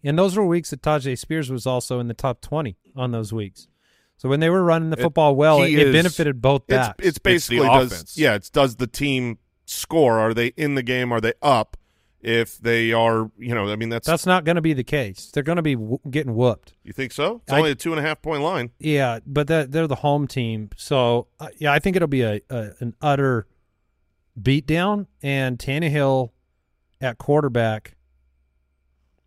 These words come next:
Speaker 2: Yeah.
Speaker 1: I don't know. I think
Speaker 2: It's,
Speaker 1: that's worse than
Speaker 2: it's
Speaker 1: Levis.
Speaker 2: do they get inside the five? And,
Speaker 1: Yeah.
Speaker 2: like,
Speaker 1: Yeah,
Speaker 2: like,
Speaker 1: fair enough. They
Speaker 2: last,
Speaker 1: will.
Speaker 2: last week, uh, Will Levis stole a touchdown from us. So us on the <laughs> on Derrick Henry's team.
Speaker 3: Yeah.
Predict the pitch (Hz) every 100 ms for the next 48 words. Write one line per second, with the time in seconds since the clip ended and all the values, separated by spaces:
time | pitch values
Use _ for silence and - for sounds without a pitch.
0 | _ _ _ _ 78 98 87 - 127 127
1 | 120 117 107 - 123 127 127 135 123 135
2 | 139 139 131 156 151 165 160 151 147 139
3 | 135 113 101 - 65 - _ - 113 117
4 | 120 107 135 135 151 151 156 135 107 151
5 | 160 135 120 - _ - 131 165 123 110
6 | 101 - _ _ _ _ _ _ - 98
7 | 95 87 - _ _ 117 147 131 120 113
8 | - - _ - 123 107 - 104 - 73
9 | 55 _ _ _ 98 82 73 - - 90
10 | 82 82 _ _ 104 98 - _ - _
11 | _ _ _ 87 92 87 87 - 208 151
12 | 135 139 131 123 175 175 139 - 101